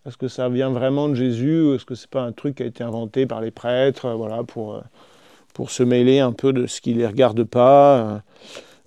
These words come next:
hein, et puis le péché, alors, euh, peut-être on le dit moins aujourd'hui, mais il y a eu un, un temps où on disait, « Oh, le péché, c'est,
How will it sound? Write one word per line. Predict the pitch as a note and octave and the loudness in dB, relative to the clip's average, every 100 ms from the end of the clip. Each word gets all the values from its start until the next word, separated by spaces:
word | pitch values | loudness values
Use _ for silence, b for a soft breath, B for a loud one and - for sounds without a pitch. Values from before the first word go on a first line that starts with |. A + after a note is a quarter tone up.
| - | -10
hein, | B2 C#3 | -4 0
et | C#3 B2 | 2 2
puis | - C#3+ | 2 4
le | C#3+ | 6
péché, | B2+ E3 - D#3 F3 F3+ E3 | 6 4 4 4 6 8 8
alors, | C3 B2+ C3 B2+ | 6 4 4 4
euh, | C3+ B2+ | 2 0
peut-être | D#3 F3 | -4 -2
on | E3+ | 2
le | E3 | 2
dit | D#3 | 2
moins | F3 F#3 | 0 0
aujourd'hui, | D#3+ E3 D#3+ E3+ | 0 0 0 0
mais | B2 | 0
il | B2 | 0
y | |
a | B2+ | 2
eu | |
un, | C3 C3+ B2 C#3 | 2 -2 -4 -4
un | C#3 | -2
temps | C#3 D3+ D#3+ E3 | 0 2 4 4
où | D3 | 4
on | C3 | 2
disait, « | A#2+ A#2 B2+ | 0 2 2
Oh, | A2 A#2+ C3+ | 4 4 4
le | B2+ | 2
péché, | B2+ A#2 - B2+ | -2 -6 -4 -4
c'est, | C3 A#2+ G#2+ | -4 -8 -10